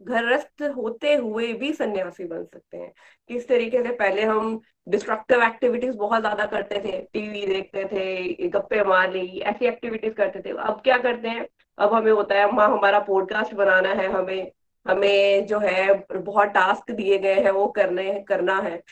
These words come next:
तो ये जो चीजें हैं धीरे धीरे धीरे over a period of time हमें सन्यासी की ओर ही लेके जा रही हैं, क्योंकि अब हमारे पास ना टीवी देखने के लिए समय होता है, ना गप्पे मारने के लिए समय होता है,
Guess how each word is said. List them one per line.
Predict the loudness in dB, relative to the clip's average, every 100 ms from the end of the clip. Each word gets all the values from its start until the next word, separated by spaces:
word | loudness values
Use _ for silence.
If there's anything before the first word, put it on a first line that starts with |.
| _ -4
तो | -2
ये | 0 2 2
जो | 0 -2
चीजें | -2 -4 0 2
हैं | 4 4
धीरे | 0 4 6
धीरे | 4 0 -2
धीरे | -2 0 0 2
over | 0 0
a | -2
period | -4 -2 -2
of | -4
time | -2 0 2 2
हमें | 0
सन्यासी | -2 -2 0 0 -2
की | -8 0
ओर | 2 2
ही | 2
लेके | -4 -2 -2
जा | 0 -2
रही | -4
हैं, | -4 -4
क्योंकि | -6 -2
अब | -2 2
हमारे | 2 2 0
पास | -2 -2
ना | -2
टीवी | -4 -6 -6
देखने | 0 0 2 -2
के |
लिए | -2 -2
समय | -2 -4
होता | -6 -6 -4
है, | -4 -4
ना | -2 -2
गप्पे | -4 -6 -2
मारने | 0 0 -2
के | -6
लिए | -6
समय | -4 -2 -2
होता | -6 -6
है, | -8